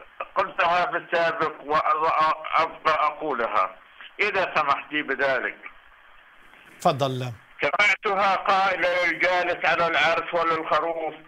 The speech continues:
Speaker 1: "البركة والكرامة والمجد والسلطان إلى أبد الأبدين". رؤيا خمسة ثلاثة عشر. إن الرب يسوع المسيح يختلف كل الاختلاف، كل بني البشر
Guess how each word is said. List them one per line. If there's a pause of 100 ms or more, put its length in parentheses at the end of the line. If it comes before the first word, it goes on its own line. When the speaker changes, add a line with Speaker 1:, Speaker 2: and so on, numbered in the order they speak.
(180)
Speaker 1:
"البركة
والكرامة
والمجد
والسلطان (140)
إلى
أبد
الأبدين". (720)
رؤيا (280)
خمسة
ثلاثة
عشر. (960)
إن
الرب
يسوع
المسيح
يختلف (140)
كل
الاختلاف، (1160)
كل
بني
البشر